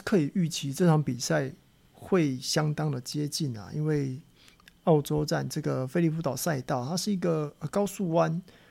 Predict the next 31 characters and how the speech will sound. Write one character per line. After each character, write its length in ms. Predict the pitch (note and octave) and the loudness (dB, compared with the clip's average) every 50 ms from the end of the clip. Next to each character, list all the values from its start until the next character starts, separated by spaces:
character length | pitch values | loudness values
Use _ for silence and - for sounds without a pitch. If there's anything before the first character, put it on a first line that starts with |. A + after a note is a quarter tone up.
| _ _ _ _ | _ _ _ _
然 160 | - D3+ C#3+ | -8 -6 -4
后 280 | C3 C3+ E3+ E3+ D#3+ D#3 | 0 2 4 4 4 2
再 140 | - D#3+ D#3+ | 2 0 0
加 180 | D3+ D#3+ D#3 | 0 0 0
上 320 | D#3 - D#3+ D#3 C#3 C3 B2+ | 0 0 0 -2 -2 -2 -4
它 180 | C#3+ C#3+ D3 C#3+ _ | -2 -4 -6 -6 _
左 200 | - D3 C3 C3+ | -8 -6 -4 0
右 100 | E3 E3+ | 0 2
弯 200 | E3 F3 F3 F3 | 4 4 4 2
其 140 | E3+ C#3+ D3 | 0 -2 -4
实 300 | C#3 C#3+ D3+ D3 D3 D3 | -6 -4 -4 -4 -4 -4
是 300 | D#3+ - - F#3 F3+ F3 | -4 -4 -4 -4 -6 -6
数 240 | - - - G#3 | -8 -2 2 4
量 120 | G3+ G3 F3+ | 4 4 4
不 140 | - - D3+ | 2 -2 -4
对 220 | - F3 E3 C#3+ | -2 0 -2 0
称， 280 | - - - D#3+ C3+ - | -2 -2 -2 -2 -4 -4
那 180 | - G3+ F#3+ F#3+ | -4 0 0 0
就 100 | F3 F#3+ | 0 0
表 220 | F3+ F3 D3+ A#2+ - | -2 -4 -4 -6 -4
示 380 | - - - - F#3+ F3+ E3 | -4 -4 -2 0 0 0 0
呢， 100 | D3+ C#3 | 0 0
呃， 500 | C#3 C3+ C3+ C3+ C3+ C3+ C3 A#2+ A2+ A2+ - | -2 -4 -4 -6 -8 -8 -10 -10 -10 -12 -12
我 20 | A#2+ | -12
们 160 | A#2 A#2 B2 | -12 -10 -8
车 220 | - - E3 E3+ | -4 0 0 0
手 140 | D3+ - C#3 | 2 0 -2
会 160 | - - E3 | -2 -2 -2
使 180 | C#3 - - D3 | -2 -4 -4 -4
用 220 | C#3+ D3 D3 C#3+ | -4 -2 -2 -2
到， 280 | C#3+ E3+ D#3 D3 C#3 | 0 0 0 0 0